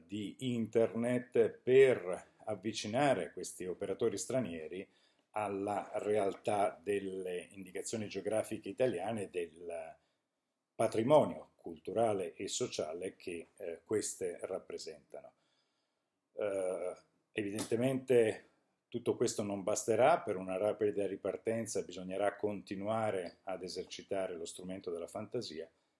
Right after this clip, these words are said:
ma questa è una tipica caratteristica italiana sulla quale sono sicuro potremo fare pieno affidamento, sia con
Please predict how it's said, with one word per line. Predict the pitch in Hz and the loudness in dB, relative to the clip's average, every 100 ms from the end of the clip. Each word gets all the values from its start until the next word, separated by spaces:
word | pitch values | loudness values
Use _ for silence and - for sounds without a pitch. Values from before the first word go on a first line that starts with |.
| _ | _
ma | 98 | -10
questa | - 92 - - 95 | -6 -6 -4 -4 -4
è | 98 | -4
una | 85 82 | -6 -10
tipica | - - 87 92 | -14 -18 -10 -10
caratteristica | - 87 82 - 85 - - - | -6 -6 -6 -8 -8 -10 -10 -12
italiana | 80 95 82 76 76 80 _ _ _ _ _ | -8 -8 -8 -10 -12 -18 _ _ _ _ _
sulla | - - 107 92 | -10 -4 -2 -2
quale | 101 92 87 | -2 -2 -4
sono | - 123 123 | -4 -2 0
sicuro | 117 117 - 80 - - _ _ _ _ | 0 -4 -8 -14 -14 -18 _ _ _ _
potremo | - 110 107 107 | -2 2 2 2
fare | - 104 98 | 4 4 4
pieno | - 110 98 | 0 0 0
affidamento, | 92 - 85 85 - - - - _ | -4 -6 -8 -8 -12 -16 -18 -18 _
sia | _ - 117 98 | _ -4 0 0
con | 101 92 85 | 0 -4 -4